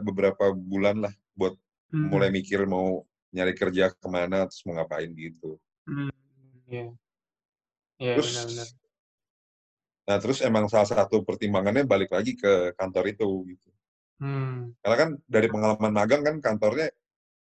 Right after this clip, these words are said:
Speaker 1: enak ya,
Speaker 2: Hmm.
Speaker 1: nyaman ya.
Speaker 2: Iya, benar-benar, asik lah.
Speaker 1: Iya, kantornya nyaman gitu, kayak
Speaker 2: Hmm.
Speaker 1: gede,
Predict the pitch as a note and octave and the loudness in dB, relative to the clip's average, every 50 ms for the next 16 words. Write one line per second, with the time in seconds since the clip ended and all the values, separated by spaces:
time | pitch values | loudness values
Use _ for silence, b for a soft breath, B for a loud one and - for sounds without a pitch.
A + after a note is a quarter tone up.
0 | _ - - D#3+ D#3 D#3+ D#3+ D#3+ D#3 D#3 - - - G#2+ G#2+ G#2+ G#2+ B2 B2+ D#3+ | _ -4 -2 0 2 2 2 2 2 2 0 0 0 2 0 2 2 2 2 2
1 | D#3 - - _ _ _ _ _ _ - C#3+ - _ _ _ _ - D#3 D#3+ C#3 | 0 -2 -4 _ _ _ _ _ _ -14 -14 -14 _ _ _ _ 0 2 4 4
2 | C3 B2 B2 B2 B2 B2 A#2+ A#2+ A#2+ A#2 A2+ A#2 A#2+ A#2+ - C#3 B2 B2+ A#2+ A#2 | 4 2 0 -4 -6 -8 -8 -10 -10 -12 -14 -14 -14 -14 -12 -12 -10 -10 -12 -12
3 | _ _ _ _ _ _ _ _ _ _ _ _ _ _ _ _ _ _ _ _ | _ _ _ _ _ _ _ _ _ _ _ _ _ _ _ _ _ _ _ _
4 | _ - G2+ G#2 G2+ G2+ G2 F#2+ F#2 F#2 F#2+ G2 F#2+ G#2+ A2 G#2 F#2 F2+ F#2+ G#2 | _ -2 0 4 4 4 4 4 0 0 0 4 4 4 4 4 0 -2 -2 0
5 | G#2+ A2 A2+ A2 A2 A2 G#2+ G2+ - _ - - A2 G2+ G2+ G2 - _ C3 B2+ | 0 2 2 2 0 -2 -4 -6 -10 _ -10 -4 -2 -2 0 -2 -4 _ -10 -12
6 | B2 B2 _ _ _ _ _ _ G2+ G2+ G2 G2+ G#2 G#2+ | -12 -12 _ _ _ _ _ _ -6 -6 -2 2 2 2